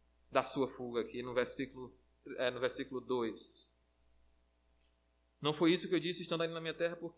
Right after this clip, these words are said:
é, porque eu sabia que o Senhor é um Deus clemente e misericordioso, tardio em irar-se, grande em beni-, benignidade e que se arrepende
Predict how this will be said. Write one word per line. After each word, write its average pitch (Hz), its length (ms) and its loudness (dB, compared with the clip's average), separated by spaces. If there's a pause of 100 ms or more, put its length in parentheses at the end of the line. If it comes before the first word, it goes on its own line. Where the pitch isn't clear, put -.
é, 143 140 0
porque 170 200 2
eu 175 60 8
sabia 185 720 8
que 208 140 -2
o 190 60 2
Senhor 170 600 0 (260)
é 147 80 0
um 139 100 0
Deus 143 560 0
clemente 131 460 -4
e 135 40 -12
misericordioso, 123 840 0
tardio 127 440 -2
em 127 40 -6
irar-se, 120 380 2 (100)
grande 151 340 2
em 147 60 -4
beni-, 143 400 -8
benignidade 127 800 2 (540)
e 135 60 -12
que 131 100 -6
se 131 100 -4
arrepende 123 600 -4